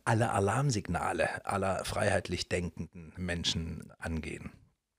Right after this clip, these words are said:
Und mit der S K A das an die Öffentlichkeit gebracht zu haben,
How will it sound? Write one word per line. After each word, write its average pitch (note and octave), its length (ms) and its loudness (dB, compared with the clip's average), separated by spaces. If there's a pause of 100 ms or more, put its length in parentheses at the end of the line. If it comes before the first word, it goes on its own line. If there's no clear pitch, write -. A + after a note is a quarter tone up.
(280)
Und - 300 6
mit G#2+ 140 6
der A2+ 140 4
S C3+ 120 4
K A#2 100 4
A A#2 220 6
das A2+ 240 4
an G2+ 140 4
die F#2+ 80 4
Öffentlichkeit B2+ 500 2
gebracht - 380 -2
zu F#2 140 4
haben, A2 280 6